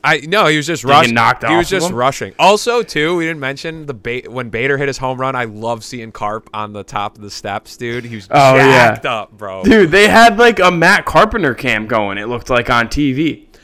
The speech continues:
Speaker 1: Oh, also, too,
Speaker 2: Like, everything that good happened, they cut to Spike and Matt Carpenter.
Speaker 1: Lot of, lot of critics of the, the,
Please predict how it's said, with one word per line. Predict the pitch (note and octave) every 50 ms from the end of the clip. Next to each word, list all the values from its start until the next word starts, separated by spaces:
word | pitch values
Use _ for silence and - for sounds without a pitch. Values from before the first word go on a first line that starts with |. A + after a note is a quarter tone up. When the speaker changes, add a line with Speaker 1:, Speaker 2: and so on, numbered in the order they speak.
| _ _ _ - D3
Speaker 1:
Oh, | D3+ C#3+
also, | - A#2 B2 C3+ D#3 - - E3+ D#3 D3
too, | - - D3 D3 C#3+
Speaker 2:
Like, | D3+ C#3+
everything | B2 D#3 F#3 G3 A3 G#3+ G#3 G#3+ A3 G#3+
that | G3 E3+ D#3 D3+
good | D#3+ D#3
happened, | E3 D#3 D#3+ E3+ - D3 C3
they | B2 B2
cut | - - D3 C#3+ -
to | B2+
Spike | - - - - C3+ D#3 E3+ E3 -
and | C3 B2+
Matt | C3 B2+ A#2+ -
Carpenter. | - C3 A#2+ A#2 - - - G2
Speaker 1:
Lot | A2 B2 B2 C3+ C#3+ D3
of, | - -
lot | - C3 C3+ C#3+ D3
of | D3
critics | - - D#3 C#3+ C#3+ C3 - -
of | C#3+ C3 A#2+ A#2
the, | B2 A#2+ A#2 A2+ -
the, | F2+ A#2+ A#2 A2+ A2 G2+